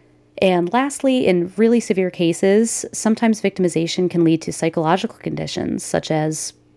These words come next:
B P D, borderline personality disorder. We characterize that by enduring patterns of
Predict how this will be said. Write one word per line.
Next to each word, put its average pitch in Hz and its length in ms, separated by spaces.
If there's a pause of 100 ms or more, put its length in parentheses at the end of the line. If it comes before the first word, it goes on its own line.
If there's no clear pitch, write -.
(120)
B 170 140
P 160 160
D, 226 380
borderline 160 460
personality 156 600
disorder. 196 640 (600)
We 175 100
characterize 170 600
that 165 260
by 160 160
enduring 165 640
patterns 170 600
of 156 280